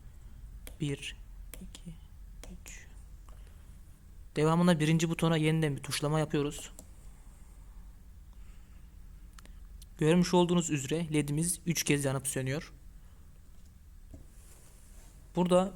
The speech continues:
birinci buton için sekizinci pini, ikinci buton için dokuzuncu pini kullandım. Kodlamamız da bu şekilde.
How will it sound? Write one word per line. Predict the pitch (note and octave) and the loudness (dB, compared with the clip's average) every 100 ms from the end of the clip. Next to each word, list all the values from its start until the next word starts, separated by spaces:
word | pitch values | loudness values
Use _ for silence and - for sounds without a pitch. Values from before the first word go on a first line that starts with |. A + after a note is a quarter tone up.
| - | 0
birinci | D#3+ F3 F3 | 4 4 6
buton | F#3 F#3 | 6 8
için | F3+ - F3+ - - | 8 6 2 -2 -8
sekizinci | - D#3 D#3 D#3+ D#3+ D#3+ | -2 0 4 4 4 0
pini, | C#3+ D3+ - - - - | -2 -4 -6 -16 -20 -16
ikinci | - D#3 D#3 D#3 | -2 2 2 0
buton | - D3+ | 0 2
için | C#3 E3 | 2 2
dokuzuncu | D3+ C#3 C#3 C#3 C#3+ | 2 2 0 -2 -2
pini | C3+ C3 | -4 -4
kullandım. | C3+ C3 C3+ F3+ - - - - - - - - - - - - - - - - - - - - - - - - - - - - - | -2 -2 -4 -6 -8 -16 -16 -14 -14 -16 -16 -18 -18 -18 -18 -18 -20 -20 -20 -18 -18 -16 -16 -18 -18 -18 -16 -16 -16 -12 -12 -12 0
Kodlamamız | D#3 D#3 F3 F#3 F3+ E3 | 2 6 8 8 6 4
da | F#3 G3+ - - | 2 2 -10 -8
bu | F#3+ | 0
şekilde. | E3 D#3+ D3 C#3 E3 | 4 4 2 -2 -2